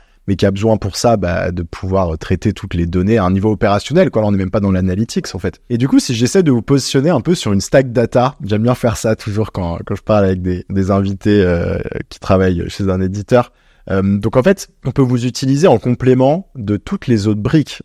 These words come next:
euh, j'ai l'impression. C'est-à-dire que tu peux, ah, t'as tes sources, bien sûr, tu vas avoir ton outil d'ingestion type, euh, E T L, euh, je, que ce soit un Fivetran ou un Talend ou machin. Euh, tu vas avoir ton warehouse peut-être côté cloud, ton warehouse côté on-premise, potentiellement,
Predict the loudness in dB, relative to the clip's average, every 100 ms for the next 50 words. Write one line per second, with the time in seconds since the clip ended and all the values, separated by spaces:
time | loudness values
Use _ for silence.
0 | -6 -2 0 0 0 -2 -4 -2 -2 -2
1 | 2 4 4 0 -2 -2 0 0 0 -6
2 | -10 -10 0 4 4 2 _ -4 2 4
3 | 4 2 0 0 -2 0 2 0 -2 -2
4 | -2 -2 -6 -8 -6 -6 -10 _ _ -6
5 | -6 0 2 4 4 2 2 0 -4 -10
6 | _ _ _ _ -4 -2 -4 -4 -2 0
7 | 0 0 -2 -2 -2 0 2 0 0 -2
8 | -4 -2 0 0 0 -2 -6 -6 -2 -2
9 | -4 _ _ _ -4 0 0 -2 -4 0
10 | 2 4 2 2 2 2 2 4 4 2
11 | 0 -2 0 -2 0 -2 2 2 2 0
12 | -2 0 2 2 0 0 -4 -2 -4 -2
13 | -4 -2 -2 0 2 0 -4 -8 -8 -4
14 | -4 -4 -2 2 4 2